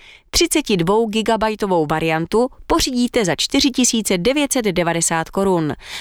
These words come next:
a dvojnásobné úložiště vás vyjde na pět tisíc pět set devadesát korun.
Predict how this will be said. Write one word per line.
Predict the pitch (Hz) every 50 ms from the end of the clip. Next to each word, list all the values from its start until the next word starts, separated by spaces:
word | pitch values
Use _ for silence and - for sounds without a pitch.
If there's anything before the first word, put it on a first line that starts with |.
| - - -
a | 202 196 190
dvojnásobné | 156 160 151 165 165 160 160 156 160 160 - - 180 180 196 196 208 -
úložiště | - 226 226 220 220 220 233 220 - - 277 240
vás | 214 175 160 165 -
vyjde | 190 240 269 247 262 233
na | 190 160 - _ -
pět | 294 320 320 -
tisíc | - - 269 247 - 247 233 196 - -
pět | - - 302 294 -
set | - 233 196
devadesát | 170 160 165 160 165 160 165 156 - 170 160 156 -
korun. | - 180 175 175 170 165 156 151 143